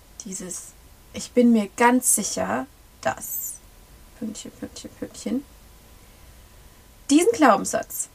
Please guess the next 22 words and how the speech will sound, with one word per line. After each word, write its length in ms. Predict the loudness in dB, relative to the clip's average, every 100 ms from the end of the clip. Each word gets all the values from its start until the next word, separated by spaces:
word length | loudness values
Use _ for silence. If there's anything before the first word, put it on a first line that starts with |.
| -20 _ _ _ _ _ _ _ 0
schreibst 580 | 0 2 2 2 0
du 60 | -6
dir 200 | -2 0
auf, 540 | 2 0 -2 -8 -16 -18 -20 _ -20 _ _ -20 -20 -20 _ _ _ _ _ _ -20 _ _ _ -2
schaust 480 | 0 2 0 -2 -6
ihn 140 | -8
an 260 | -6 -4 -4 -6 -16 _ _ _ _ _ _ _ _
und 160 | -8 -4
lässt 420 | 2 4 2 -2
ihn 220 | -10 -10
durch 320 | -10 -10 -10 -6
vier 420 | -2 0 0 0
Fragen 540 | -6 2 2 2 -2
durchlaufen. 640 | -10 -12 -6 -6 -6 -10 -14 -18 -20 -20 -20 -20 -20 -20 -20 -20 -20 -20 -20 _
Als 240 | -2 0 2
allererstes 880 | 4 4 4 0 -2 -8 -6 -4 -4
stellst 480 | 0 2 2 0 -4
du 80 | -4
dir 180 | -4
die 120 | -6 -8
Frage, 640 | -12 -10 -8 -8 -10 -16 -16 _ _ _ 2
das, 360 | 4 4 -2